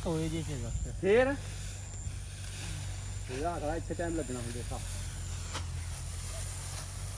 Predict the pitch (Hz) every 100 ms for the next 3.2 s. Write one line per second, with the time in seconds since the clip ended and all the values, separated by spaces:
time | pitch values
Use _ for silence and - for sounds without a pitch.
0 | - - - - - - - - - -
1 | 208 208 214 226 269 208 - - - 156
2 | 160 196 214 240 214 208 226 214 185 151
3 | 135